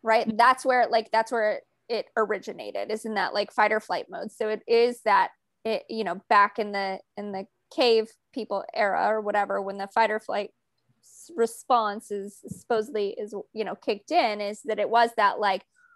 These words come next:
Speaker 1: whew, like, go or stay. Right. So, and that physical security of that go or stay, what, you know, what do I do? And so while that has carried over into many spaces in our life, it is that,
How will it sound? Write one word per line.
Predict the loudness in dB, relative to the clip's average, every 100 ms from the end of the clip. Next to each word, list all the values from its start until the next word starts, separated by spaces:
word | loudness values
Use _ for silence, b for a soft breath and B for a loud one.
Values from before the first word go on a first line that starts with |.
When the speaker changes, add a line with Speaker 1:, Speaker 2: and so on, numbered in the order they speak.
| _ 6
Speaker 1:
whew, | 6 6 -2
like, | -2 -2 -4 _ _ -10 2
go | 2
or | 2
stay. | 2 0 0 -8 _ _ _
Right. | -4 -4 -4
So, | -4 2 4 6 2 -2 B B 2
and | 4 4 -2 -8 _ -4
that | 0 0 -2 _
physical | -2 0 -2 2 4 4
security | 0 -10 -4 0 0 0
of | -2
that | -2 -2
go | 2 2
or | 2
stay, | 0 2 2 2
what, | -4 -8
you | -8
know, | -6
what | -2
do | 0
I | -2
do? | 0 2 2
And | 0 -8
so | -2 0 2 0 -2
while | -2 -2
that | -2 -4 -6
has | -8 -8 -14
carried | -16 -6 0 2 2 0 0
over | 0 0 -4
into | -8 -8 -8 -4 -4 -4
many | -4 -4 -6
spaces | -6 -6 -6 -8
in | -6
our | -4 -2
life, | 2 2 0
it | -2
is | -4 -2
that, | 2 2 2